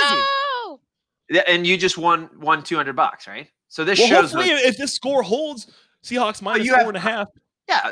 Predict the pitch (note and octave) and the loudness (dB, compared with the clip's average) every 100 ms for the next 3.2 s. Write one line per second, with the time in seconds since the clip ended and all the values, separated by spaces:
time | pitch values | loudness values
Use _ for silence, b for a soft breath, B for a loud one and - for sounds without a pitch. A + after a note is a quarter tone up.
0 | - F3+ D#3 G3 G#3 - E3+ G3 G#3+ F3+ | -6 -8 -6 -2 -2 -2 -6 -4 -2 -4
1 | - G3 - - D3 - E3 C#3 - D#3 | -2 -2 -2 0 0 0 -6 -10 -6 -6
2 | C#3+ E3+ - G#3 - F3 B2+ - C#2+ E2 | -6 -10 -10 -12 -12 -14 -14 -16 -20 -20
3 | - | -20